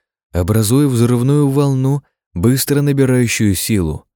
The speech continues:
Зрелище было красочное, словно распускающийся диковинный цветок.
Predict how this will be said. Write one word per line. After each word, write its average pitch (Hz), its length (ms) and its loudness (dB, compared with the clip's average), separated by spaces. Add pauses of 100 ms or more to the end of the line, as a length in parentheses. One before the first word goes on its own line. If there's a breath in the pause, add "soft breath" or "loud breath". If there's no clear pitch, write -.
(640)
Зрелище 92 640 0
было 95 260 0
красочное, 87 840 -6 (400)
словно 139 500 0
распускающийся 135 1000 -2
диковинный 131 540 -2
цветок. 135 640 -6